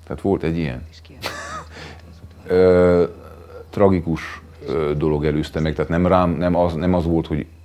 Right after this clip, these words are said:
eleve így képzelték el, de ha már megtörtént a tragédia, akkor ki játszhat, ki, ki az, ki, valahogy így döntöttek.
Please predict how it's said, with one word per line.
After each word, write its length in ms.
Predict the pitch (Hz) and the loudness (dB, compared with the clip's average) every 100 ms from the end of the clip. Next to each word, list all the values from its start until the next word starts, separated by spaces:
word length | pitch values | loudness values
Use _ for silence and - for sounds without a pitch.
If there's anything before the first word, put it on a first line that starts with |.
| - - - - - - | -20 -20 -20 -20 -20 -8
eleve 300 | - 87 78 | 0 2 4
így 180 | 78 76 | 0 0
képzelték 560 | - 73 76 71 78 | -2 -2 -2 -2 -2
el, 280 | 87 95 - - - | 4 4 4 -4 -4
de 140 | 90 | -2
ha 120 | 80 | 0
már 200 | 80 73 | 0 0
megtörtént 600 | 82 90 - 71 78 73 | 0 -2 -2 -4 -2 -4
a 140 | 65 65 | -4 -8
tragédia, 720 | - 82 98 104 98 87 82 - - - | -2 -2 0 -2 2 2 0 -8 -20 -18
akkor 180 | - 80 | -10 -8
ki 120 | - | 0
játszhat, 380 | 90 78 - 78 - - | 2 2 -2 -8 -8 -8
ki, 280 | - 98 - | -2 -2 2
ki 180 | 123 127 | 6 8
az, 220 | 107 95 90 | 8 6 0
ki, 140 | - 104 - _ - - 101 117 | -6 -6 -6 _ -20 -20 -16 -6
valahogy 300 | 131 143 151 | 4 6 8
így 140 | 147 104 | 8 8
döntöttek. 600 | 95 78 65 - 57 53 | 6 2 -2 -10 -12 -12